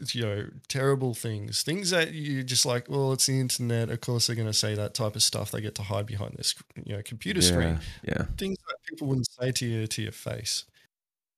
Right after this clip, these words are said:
Speaker 1: And then there's the other people who are like, "This was the best experience of my life. I can't, you know, this was what I backed Star Citizen for,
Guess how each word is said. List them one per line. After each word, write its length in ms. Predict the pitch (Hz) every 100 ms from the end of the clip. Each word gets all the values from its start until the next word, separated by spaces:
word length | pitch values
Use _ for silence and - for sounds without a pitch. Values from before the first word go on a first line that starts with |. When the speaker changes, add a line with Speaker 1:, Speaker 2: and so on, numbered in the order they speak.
| _
Speaker 1:
And 100 | 143
then 120 | 143 151
there's 200 | 147 139
the 80 |
other 160 | 135 143
people 320 | 156 135 127
who 120 | 113
are 120 | 104 104
like, 140 | -
"This 240 | 117 -
was 100 | 120
the 80 | 113
best 260 | 110 107 -
experience 520 | - - 110 110 -
of 120 | 104
my 120 | 95
life. 440 | 95 101 101 - -
I 60 |
can't, 340 | - 113 107 -
you 140 | 120
know, 140 | 107 104
this 340 | 113 123 -
was 240 | 135 120
what 180 | 123 123
I 120 | 123
backed 400 | 120 - 110 -
Star 420 | - - 107 123 131
Citizen 460 | 131 120 107 110
for, 320 | - 50 -